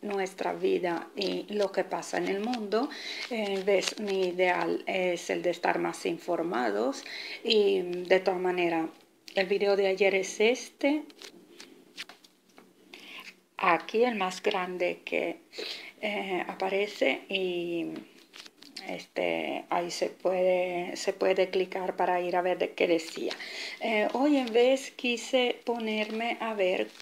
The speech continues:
cuáles son las cosas que hacen noticia esta mañana a las ocho. Entonces puse en, en el motor de búsqueda solamente la palabra noticias.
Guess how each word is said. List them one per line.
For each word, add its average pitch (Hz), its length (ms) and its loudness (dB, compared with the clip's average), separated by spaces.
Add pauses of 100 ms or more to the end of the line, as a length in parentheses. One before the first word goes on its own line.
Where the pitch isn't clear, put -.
(160)
cuáles 233 520 4
son 226 260 0
las 220 140 -2
cosas 214 300 0
que 220 120 -4
hacen 208 280 -4
noticia 202 480 -2 (200)
esta 190 420 0
mañana 180 460 -2
a 175 40 -2
las 175 300 -4
ocho. 156 440 -4 (2250)
Entonces 262 580 2
puse 233 500 2
en, 240 160 0
en 214 260 -2
el 220 200 0
motor 202 380 0
de 226 80 2
búsqueda 208 500 2
solamente 190 600 -2
la 185 140 -2
palabra 185 420 0
noticias. 185 880 -4